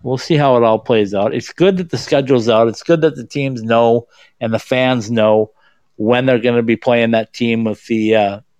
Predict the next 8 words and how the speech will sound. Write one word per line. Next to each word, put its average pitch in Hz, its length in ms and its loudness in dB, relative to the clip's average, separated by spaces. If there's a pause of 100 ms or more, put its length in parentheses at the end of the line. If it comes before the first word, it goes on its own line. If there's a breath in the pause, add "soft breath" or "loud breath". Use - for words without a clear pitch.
(120)
big 117 240 0
M 117 360 0 (320)
in, 107 340 -4
um, 101 380 -2 (540)
navy 117 320 0
blue 113 260 2
and 104 140 -2
gold. 90 320 -4